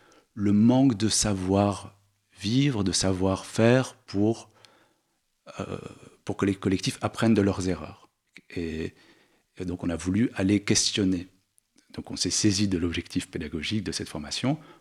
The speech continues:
pour aller questionner toute une vingtaine de personnes sur leur expérience et apprendre de leurs erreurs. C'était ça le, l'objectif. Et, sauf qu'au bout d'un moment, l'objectif pédagogique a été dépassé par la qualité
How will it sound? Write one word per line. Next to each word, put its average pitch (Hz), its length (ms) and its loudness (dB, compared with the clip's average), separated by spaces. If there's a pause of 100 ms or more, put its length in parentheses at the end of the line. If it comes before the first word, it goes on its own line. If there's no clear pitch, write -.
(140)
pour 92 220 -4
aller 92 240 4
questionner 95 420 -2
toute - 320 -12
une 82 280 -6 (220)
vingtaine 95 460 0
de 90 80 0
personnes 113 540 -4 (500)
sur - 420 -4
leur 107 220 4
expérience 87 760 -6 (600)
et 113 160 -2
apprendre 120 420 2
de 98 60 4
leurs 87 280 -2
erreurs. 80 280 -12
C'était - 160 -6
ça 110 200 0
le, 85 180 -6
l'objectif. 82 500 -10
Et, 107 160 -6 (800)
sauf - 240 -2
qu'au - 120 -8
bout 90 120 -6
d'un 90 140 -4
moment, 85 440 -8
l'objectif 101 640 -4
pédagogique 90 600 -2
a 90 60 0
été 87 300 -4
dépassé 110 640 2
par 107 400 -4 (320)
la 95 120 -2
qualité 113 640 -2